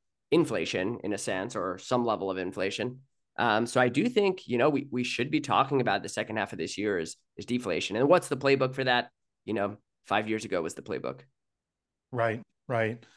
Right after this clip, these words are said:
Speaker 2: I mean, you know, I, I, I s-, we all see that, we all see all of the bear data points. Th-, they're, they're all, most of them are valid.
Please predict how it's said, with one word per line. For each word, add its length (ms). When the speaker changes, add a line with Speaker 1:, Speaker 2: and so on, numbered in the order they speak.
Speaker 2:
I 80
mean, 300
you 100
know, 380
I, 80
I, 180
I 120
s-, 200
we 220
all 160
see 220
that, 180
we 140
all 160
see 240
all 400
of 120
the 80
bear 300
data 280
points. 540
Th-, 560
they're, 540
they're 240
all, 400
most 540
of 80
them 280
are 220
valid. 640